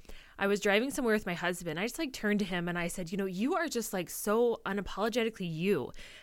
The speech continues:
And actually, he was kind of <laughs> insulted, to be honest. He was like, "What do you mean? That's kinda harsh." I'm like, "No, like, you're just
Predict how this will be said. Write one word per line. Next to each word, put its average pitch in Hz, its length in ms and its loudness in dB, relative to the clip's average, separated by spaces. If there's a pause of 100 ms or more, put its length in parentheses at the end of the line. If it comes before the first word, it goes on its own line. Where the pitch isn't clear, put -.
(180)
And 220 160 4
actually, 262 340 2
he 285 80 4
was 226 80 2
kind 311 240 0
of - 120 0
<laughs> - 40 -8
insulted, 220 640 12
to 403 100 12
be 330 160 8
honest. 240 380 6
He 339 60 8
was 302 80 4
like, 320 120 4
"What 392 120 8
do 453 100 6
you 370 140 6
mean? 440 340 10
That's 320 200 12
kinda 415 260 12
harsh." 370 340 8
I'm 381 80 6
like, 330 160 2
"No, 403 280 6
like, 254 260 6 (300)
you're 294 120 4
just 311 380 0